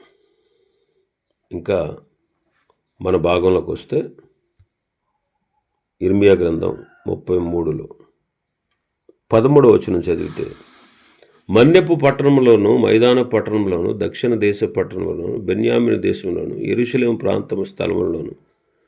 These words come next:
యోధా పట్టణంలోను మందలను లెక్కపెట్టు వారి చేత, మందలు లెక్కపెట్టు వారి చేత లెక్కింపబడునని యెహోవా సెలవిచ్చుచున్నాడు." కాపరులు తమ మందలోని గొర్రెల యొక్క లెక్కను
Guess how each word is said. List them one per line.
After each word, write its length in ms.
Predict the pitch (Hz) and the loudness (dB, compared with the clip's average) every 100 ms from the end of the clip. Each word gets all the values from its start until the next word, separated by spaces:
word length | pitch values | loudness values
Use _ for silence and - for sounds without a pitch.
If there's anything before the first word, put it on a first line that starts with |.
| _ _ - | _ _ -2
యోధా 340 | 98 123 147 | 4 6 6
పట్టణంలోను 800 | 151 131 110 120 120 101 92 95 | 4 0 0 2 4 2 2 0
మందలను 720 | 123 98 101 120 135 139 151 | 0 0 2 2 2 2 2
లెక్కపెట్టు 720 | 139 117 107 - 131 127 123 131 | 0 0 0 0 2 2 4 6
వారి 240 | 120 113 | 6 6
చేత, 380 | 104 110 98 - 107 - _ _ _ _ _ _ _ _ _ _ _ _ _ _ | 4 2 2 -2 -10 -12 _ _ _ _ _ _ _ _ _ _ _ _ _ _
మందలు 440 | 101 113 131 156 156 | 2 4 8 8 8
లెక్కపెట్టు 640 | 131 123 151 143 151 143 | 8 6 4 4 4 4
వారి 220 | 139 117 | 6 4
చేత 300 | 117 117 107 | 4 2 2
లెక్కింపబడునని 1400 | 120 107 107 - 139 139 147 127 123 120 107 98 95 90 - - _ _ _ - | 4 4 2 0 0 4 4 4 4 4 4 2 -2 -6 -10 -20 _ _ _ -12
యెహోవా 560 | 98 92 98 85 92 - _ _ _ _ _ _ _ _ _ _ _ _ | -6 -4 -2 -2 -4 -6 _ _ _ _ _ _ _ _ _ _ _ _
సెలవిచ్చుచున్నాడు." 1200 | _ - - 101 101 90 76 - 60 57 52 - _ _ _ _ _ _ _ _ _ _ _ _ - | _ -16 -4 -2 -2 -4 -10 -20 -20 -20 -20 -20 _ _ _ _ _ _ _ _ _ _ _ _ -8
కాపరులు 560 | 95 98 101 95 95 | -4 -2 2 2 2
తమ 260 | - 110 98 | -2 0 2
మందలోని 580 | 90 95 101 101 98 90 | 4 2 4 6 4 4
గొర్రెల 360 | 87 95 101 | 2 4 6
యొక్క 260 | 92 85 - | 4 2 -4
లెక్కను 680 | 80 85 82 - 98 - | -4 -4 -4 -2 -2 -2